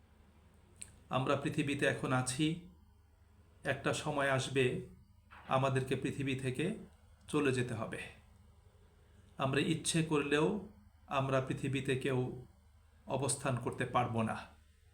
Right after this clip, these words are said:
আল্লাহ তাআলা আমাদের প্রত্যেকের জন্য একটা সময় নির্ধারণ করে দিয়েছেন।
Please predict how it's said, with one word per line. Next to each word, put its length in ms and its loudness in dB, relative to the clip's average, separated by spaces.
আল্লাহ 320 2
তাআলা 260 4
আমাদের 300 2
প্রত্যেকের 580 0
জন্য 280 0
একটা 360 -2
সময় 380 -2
নির্ধারণ 480 0
করে 220 0
দিয়েছেন। 480 0